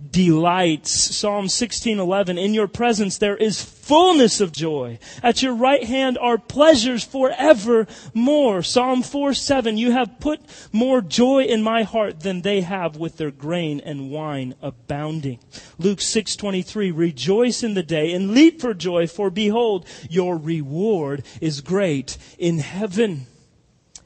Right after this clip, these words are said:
Nothing, not one thing you can mention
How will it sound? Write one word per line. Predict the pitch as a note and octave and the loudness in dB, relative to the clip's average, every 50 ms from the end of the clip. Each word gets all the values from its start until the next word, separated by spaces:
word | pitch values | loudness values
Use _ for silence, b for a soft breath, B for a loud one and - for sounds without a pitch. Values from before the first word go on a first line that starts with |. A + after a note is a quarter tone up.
| _ _ | _ _
Nothing, | G3 G#3 A3 A#3 B3+ D#4 E4 C#4+ C4+ - - D4 C4 A3+ F#3+ F3+ | 2 4 4 6 6 6 4 4 0 -2 -2 -2 0 0 -2 -2
not | G3+ A#3+ C4+ - A3 A3+ | -2 -2 -2 -2 -2 0
one | A#3 C4 C#4+ D#4+ F4+ F4 | 2 2 4 4 2 0
thing | - E4 E4+ D#4 D4 C#4+ | 0 0 0 2 2 4
you | C#4+ D4 | 2 2
can | C#4+ - C#4 C4+ B3 | 2 0 0 0 2
mention | B3+ C4+ C4+ B3+ - - A3+ G3+ F#3+ E3+ | 0 0 0 0 -2 -4 -6 -6 -6 -8